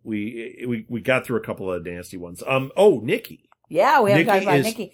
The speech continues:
Speaker 1: Nikki
Speaker 2: Oh,
Speaker 1: is messed
Speaker 2: Nikki
Speaker 1: up.
Speaker 2: cr-, okay, he, she made Red cry.
Speaker 1: Well,
Speaker 2: And,
Speaker 1: oh, and Red
Speaker 2: and
Speaker 1: found
Speaker 2: Red,
Speaker 1: her in the, the
Speaker 2: yeah.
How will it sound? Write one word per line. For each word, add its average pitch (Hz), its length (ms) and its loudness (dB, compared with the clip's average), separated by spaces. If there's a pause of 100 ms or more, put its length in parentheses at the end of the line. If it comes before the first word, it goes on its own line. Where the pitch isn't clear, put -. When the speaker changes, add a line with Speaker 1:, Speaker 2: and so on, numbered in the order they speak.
(140)
Speaker 1:
Nikki 135 180 2
Speaker 2:
Oh, 240 240 8
Speaker 1:
is 240 60 2
messed 254 240 2
Speaker 2:
Nikki 285 160 -4
Speaker 1:
up. 214 160 -4
Speaker 2:
cr-, 131 140 -6
okay, 247 300 0
he, 247 200 -8
she - 240 -10
made 233 260 -6
Red 208 260 -4
cry. 170 840 -6 (160)
Speaker 1:
Well, - 200 -4
Speaker 2:
And, 226 120 4
Speaker 1:
oh, 220 40 4
and 185 140 0
Red 240 160 6
Speaker 2:
and 247 80 0
Speaker 1:
found 240 140 6
Speaker 2:
Red, 269 140 8
Speaker 1:
her 208 60 8
in 190 80 2
the, 175 300 2
the 240 80 2
Speaker 2:
yeah. 220 420 6